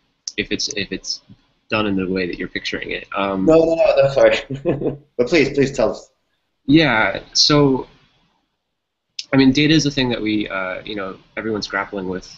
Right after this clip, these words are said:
Speaker 1: in, in terms of measuring, like, student outcomes and, and, and analyzing kind of how everything,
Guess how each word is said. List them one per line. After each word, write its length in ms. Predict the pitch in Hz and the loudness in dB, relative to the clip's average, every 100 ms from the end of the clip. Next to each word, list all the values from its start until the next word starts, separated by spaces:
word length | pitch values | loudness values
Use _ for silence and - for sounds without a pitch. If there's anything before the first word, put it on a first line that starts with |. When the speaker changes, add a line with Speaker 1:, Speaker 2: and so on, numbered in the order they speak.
| 95 | -10
Speaker 1:
in, 120 | 95 | -8
in 100 | 98 | -6
terms 200 | 101 98 | -6 -4
of 80 | 95 | -4
measuring, 480 | 95 95 90 90 - | -4 -4 -8 -10 -14
like, 160 | 87 - | -14 -10
student 260 | - 85 | -8 -4
outcomes 520 | 104 113 113 107 104 | -4 -4 -4 -6 -6
and, 180 | 87 82 | -8 -10
and, 120 | 78 64 - | -12 -20 -16
and 80 | 87 | -12
analyzing 420 | 92 92 90 92 - | -10 -8 -10 -14 -14
kind 140 | 90 | -14
of 60 | - - | -14 -10
how 160 | 90 | -8
everything, 560 | 85 90 90 90 90 87 | -6 -8 -10 -12 -12 -14